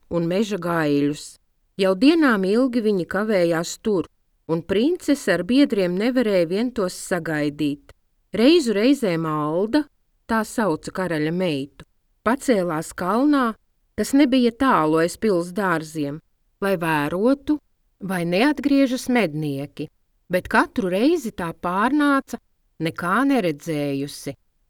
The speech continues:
Taču kalns bija pietiekoši augsts, lai viņā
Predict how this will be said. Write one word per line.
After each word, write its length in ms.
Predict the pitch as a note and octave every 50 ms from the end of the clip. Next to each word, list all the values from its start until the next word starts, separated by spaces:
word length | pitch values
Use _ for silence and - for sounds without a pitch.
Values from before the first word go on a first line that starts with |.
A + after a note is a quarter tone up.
| _ -
Taču 240 | F#3 - - F3+ -
kalns 400 | - F#3 G3 - - - - F#3
bija 240 | E3+ F3+ E3+ E3 -
pietiekoši 760 | G#3+ G3+ F3+ - - F3 E3+ - - F#3 G3 F#3 - - D4
augsts, 580 | D#4 D4 G#3 E3 - - - - - _ - - _ _ _ _ _ _ _ -
lai 160 | F#3 F#3 F#3
viņā 300 | F3+ A3 A3 G3+ E3 D3+